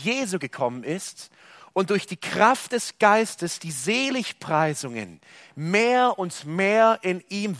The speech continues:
Wirklichkeit werden. Und dann haben wir gesehen, wie Jesus vom Salz und Licht spricht,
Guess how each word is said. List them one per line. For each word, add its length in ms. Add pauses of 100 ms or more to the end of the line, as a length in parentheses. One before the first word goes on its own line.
Wirklichkeit 720
werden. 340 (840)
Und 160
dann 240
haben 200
wir 80
gesehen, 540 (380)
wie 120
Jesus 320
vom 180
Salz 400
und 160
Licht 220
spricht, 560